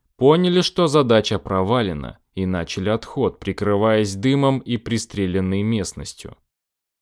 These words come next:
Они отступали, грамотно увозя своих раненых, но бросив лагерь.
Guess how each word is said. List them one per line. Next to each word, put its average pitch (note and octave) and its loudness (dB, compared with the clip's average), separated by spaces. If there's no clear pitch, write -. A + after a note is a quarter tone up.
Они B2+ 2
отступали, E3 2
грамотно D#3 2
увозя B2 4
своих G2+ 0
раненых, A2 -4
но G2+ 0
бросив F#2+ -2
лагерь. A2+ -6